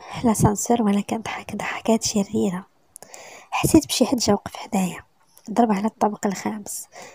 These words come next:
طبقة خمسة هي فين غندوزو اللوغال direct. بديت كنقول: "واش نهز راسي نشوف شكون ولا لا؟ اش ندير؟". أنا في ديك اللحظة كنشاور مع راسي، أه،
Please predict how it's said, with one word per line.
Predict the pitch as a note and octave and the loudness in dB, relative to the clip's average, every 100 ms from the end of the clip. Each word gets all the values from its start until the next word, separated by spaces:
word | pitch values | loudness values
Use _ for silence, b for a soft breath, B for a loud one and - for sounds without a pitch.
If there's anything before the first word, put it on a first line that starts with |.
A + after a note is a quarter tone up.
| B - | B -6
طبقة | - B3 | 0 0
خمسة | C4+ B3+ C4+ | 0 0 0
هي | C#4+ E4+ | 4 2
فين | F#4+ D#4 | 4 4
غندوزو | A#3 G#3+ G3+ G3+ | 4 4 2 2
اللوغال | F#3 F3+ F#3+ F#3 | 2 2 0 0
direct. | G3+ G#3+ E3+ - - - B B B B | -2 -4 -4 -10 -20 -20 B B B B
بديت | C4+ - | -2 0
كنقول: | C4+ C4+ - A#3+ A#3+ C4 - | -2 -2 0 2 2 -2 -6
"واش | A3+ - | -6 2
نهز | G3 G3 | 2 4
راسي | G#3 G#3 - | 2 2 -2
نشوف | C4 - C#4+ | -6 -4 -4
شكون | - - D#4+ | -4 -4 -2
ولا | B3 | 2
لا؟ | G#3 G#3 G#3+ - _ _ _ - | 2 2 0 -6 _ _ _ -4
اش | - E4+ | -4 -2
ندير؟". | A#3+ G3 G3 _ _ _ _ _ - | -2 -4 -4 _ _ _ _ _ 0
أنا | B3+ | 2
في | A#3 | 2
ديك | B3 | 0
اللحظة | B3 - B3+ D4 D#4 - B B B B - | 0 0 2 4 4 -2 B B B B -2
كنشاور | F#4+ G#4 - A3 A3 | -2 2 6 6 6
مع | F3+ | 4
راسي، | F#3+ G3+ - D#4 D#4 - B B B B - | 2 0 -2 -4 -4 -12 B B B B -2
أه، | B3+ A#3 A#3 | 2 4 2